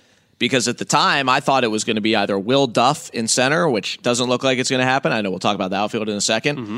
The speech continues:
Speaker 1: I thought it was gonna be either Duff in center or Young at shortstop. And I was thinking whichever one of those guys doesn't win the job, Martin goes into that place. And it's just incredible that your best player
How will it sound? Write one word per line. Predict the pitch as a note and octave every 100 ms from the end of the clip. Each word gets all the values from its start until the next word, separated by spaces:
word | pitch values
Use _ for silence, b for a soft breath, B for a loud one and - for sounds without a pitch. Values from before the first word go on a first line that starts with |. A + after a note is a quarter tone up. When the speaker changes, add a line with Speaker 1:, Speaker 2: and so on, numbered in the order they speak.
| C#3 -
Speaker 1:
I |
thought | C#3
it |
was | B2+
gonna | B2
be | A#2
either | A#2 A2
Duff | F#2+ C#3+ D#3
in | D#3+
center | C3+ C#3+ D#3+ D#3+
or | A2
Young | A2+ C3+ B2+
at |
shortstop. | - C#3+ C#3+ - E3 G3 - b b b b
And | A2+
I | C#3+
was | C3
thinking | E3+ C#3
whichever | C3 C#3 C3+
one | C3 C#3
of |
those | C3+ B2
guys | C3 A#2+
doesn't | D3+ F3+ C3
win | A#2
the | G#2
job, | G#2 G#2+ A#2
Martin | A2+ C3+ A2+ A#2+
goes | A2+ G#2+
into | A2+ A2
that | G#2+
place. | B2+ D3 D#2 - - _ _ _ _ _ -
And | A#2+
it's | A2+
just | C#3 C3+
incredible | A#2+ E3+ E3 C#3
that | C3
your | A#2+ G#2
best | - D3 - -
player | F3+ C#3+ G2 A2